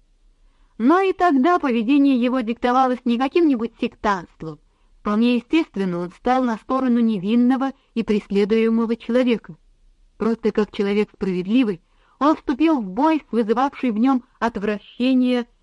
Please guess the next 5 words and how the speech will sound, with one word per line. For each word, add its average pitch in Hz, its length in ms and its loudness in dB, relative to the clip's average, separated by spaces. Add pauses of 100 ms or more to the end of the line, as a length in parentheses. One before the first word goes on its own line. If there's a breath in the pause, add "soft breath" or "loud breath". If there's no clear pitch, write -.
несправедливостью. 180 1160 -4 (560)
Примечание 269 640 4
редакции. 190 760 -2 (420)
Дрейфуса 240 840 2
дело. 180 560 -4